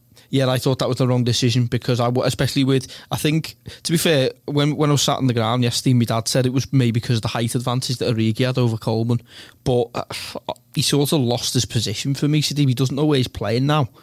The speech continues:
and it's, it's a difficult one to pin it on one single player like, sort of like a Pickford. But for me, that's, that's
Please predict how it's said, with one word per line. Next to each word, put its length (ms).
and 300
it's, 160
it's 220
a 60
difficult 500
one 240
to 140
pin 260
it 120
on 240
one 320
single 640
player 280
like, 240
sort 440
of 60
like 220
a 60
Pickford. 440
But 240
for 120
me, 280
that's, 280
that's 460